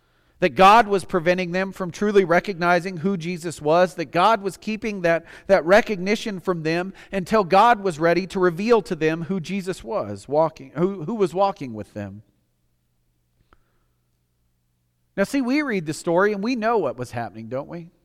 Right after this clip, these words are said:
We have the benefit of knowing. We have the benefit of reading the story. We have the benefit of, of receiving this truth that has been passed on to us,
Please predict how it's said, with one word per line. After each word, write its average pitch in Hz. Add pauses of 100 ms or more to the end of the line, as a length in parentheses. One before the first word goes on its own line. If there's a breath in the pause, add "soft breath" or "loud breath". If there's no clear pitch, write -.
(180)
We 180
have 190
the 160
benefit 180
of 139
knowing. 165
We 165
have 160
the 143
benefit 165
of 143
reading 175
the 151
story. 175
We 165
have 170
the 156
benefit 180
of, 135 (380 soft breath)
of 151
receiving 202
this 156
truth 202
that 165
has 147
been 156
passed 190
on 175
to -
us, 170